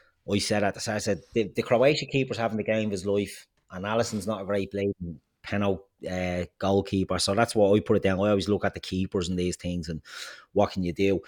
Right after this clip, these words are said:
But I do, I do agree there'll just be pressure on them, you know what I mean? The pressure on some of these teams is, is huge. But I just think this Brazil team, T J goes in there and, you know, yeah, everyone's talking, you know, the, like,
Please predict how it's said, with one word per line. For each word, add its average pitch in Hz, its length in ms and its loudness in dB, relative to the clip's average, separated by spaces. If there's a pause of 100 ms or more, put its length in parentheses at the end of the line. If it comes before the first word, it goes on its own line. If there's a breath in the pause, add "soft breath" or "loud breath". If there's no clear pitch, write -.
(140)
But 151 120 8
I - 20 8
do, 160 260 8
I 143 40 12
do 165 160 10
agree 127 280 10
there'll 110 160 4
just 127 140 -2
be 120 80 0
pressure 110 440 0
on 92 160 -2
them, 85 120 -6
you 85 80 -8
know 95 80 -6
what 107 80 -4
I 104 40 -2
mean? 101 180 -2
The 90 80 -12
pressure 110 500 -6
on 95 140 -4
some 95 160 -6
of 87 60 -8
these 90 160 -2
teams 87 440 -6
is, 78 240 -8
is 80 220 -10
huge. 95 420 2 (560 loud breath)
But 143 80 6
I 151 40 8
just 165 220 2
think 151 200 4
this 127 140 2
Brazil 104 380 4
team, 98 280 -2
T 135 200 0
J 127 220 4
goes 101 260 0
in 101 180 -4
there 98 320 2
and, 92 180 -6 (280)
you - 120 -18
know, 107 340 -4
yeah, 110 160 -4 (220)
everyone's 127 360 0
talking, 113 500 -6
you 117 80 -2
know, 123 220 0
the, 107 260 -6
like, 135 240 4